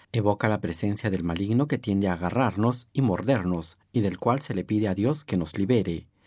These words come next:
El apóstol Pablo dice que el maligno, el diablo, está a nuestro alrededor como un león furioso para devorarnos, y nosotros pedimos a Dios que nos libere. "Con esta doble súplica, 'No nos abandones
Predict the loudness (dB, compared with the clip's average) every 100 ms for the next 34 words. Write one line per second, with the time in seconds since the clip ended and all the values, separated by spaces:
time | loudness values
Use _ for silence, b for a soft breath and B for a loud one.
0 | B B -4 -2 0 0 0 0 2 4
1 | 4 2 -2 -2 0 2 2 2 0 -2
2 | -4 -8 -4 2 2 2 0 -2 B B
3 | -6 2 4 4 2 0 2 0 2 2
4 | 0 0 2 2 2 0 -2 0 0 0
5 | -2 -6 -6 b -2 2 2 2 2 2
6 | 2 0 -2 b b 0 2 2 0 0
7 | -2 -2 0 0 0 -2 0 2 2 0
8 | -2 -2 -4 -2 -2 -2 -6 -10 _ _
9 | _ -2 0 0 0 0 0 0 -4 -2
10 | -2 -2 -2 -2 -4 _ 0 0 0 -2
11 | 0 4 4 4 -2 -8